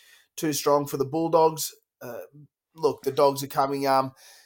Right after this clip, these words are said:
coming back to Sydney, so a bit closer to home, and in a, in a venue they've played a bit of footy at. But I think the, the Eels have too much to play for and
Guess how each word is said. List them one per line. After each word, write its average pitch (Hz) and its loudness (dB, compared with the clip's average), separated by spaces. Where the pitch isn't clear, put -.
coming 147 2
back - 4
to - -8
Sydney, 165 -4
so 156 2
a 143 4
bit 143 -6
closer 143 2
to 131 0
home, 147 2
and 135 -2
in 139 -2
a, 135 -2
in 139 -6
a 135 -2
venue 139 0
they've 131 -2
played 135 2
a 131 -4
bit 135 -4
of 127 -8
footy 143 -2
at. 143 -2
But 135 0
I 139 0
think 143 -8
the, 139 2
the 139 2
Eels 139 6
have 139 0
too 156 0
much 131 -2
to 120 -10
play 131 0
for 139 2
and 131 -6